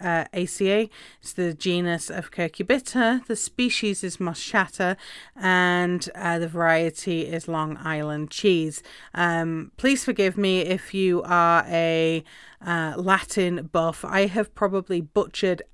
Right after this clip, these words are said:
every Latin word there. Um, they stopped doing Latin when, <laughs> when I went to school, so it is not my forte, and I know that the microbiologists that I work with, they cringe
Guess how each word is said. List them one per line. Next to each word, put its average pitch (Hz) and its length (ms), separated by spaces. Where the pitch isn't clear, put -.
every 202 300
Latin 175 480
word 160 300
there. 185 580
Um, 175 540
they 175 140
stopped 214 280
doing 196 260
Latin 185 380
when, 196 120
<laughs> - 140
when 302 240
I 302 180
went 247 360
to 269 160
school, 196 580
so 180 440
it 220 120
is 220 140
not 214 220
my 202 140
forte, 190 560
and 185 120
I 175 100
know 175 300
that 175 160
the 180 60
microbiologists 175 1040
that 170 120
I 160 120
work 175 400
with, 185 220
they - 140
cringe 190 580